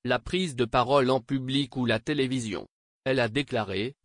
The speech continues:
Depuis que le duc a été dépouillé de ses titres et patronages royaux,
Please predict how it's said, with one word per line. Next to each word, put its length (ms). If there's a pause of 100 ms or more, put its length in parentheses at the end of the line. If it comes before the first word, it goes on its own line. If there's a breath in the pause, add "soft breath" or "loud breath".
Depuis 380
que 100
le 200
duc 320
a 80
été 280
dépouillé 500
de 120
ses 200
titres 360
et 80
patronages 600
royaux, 520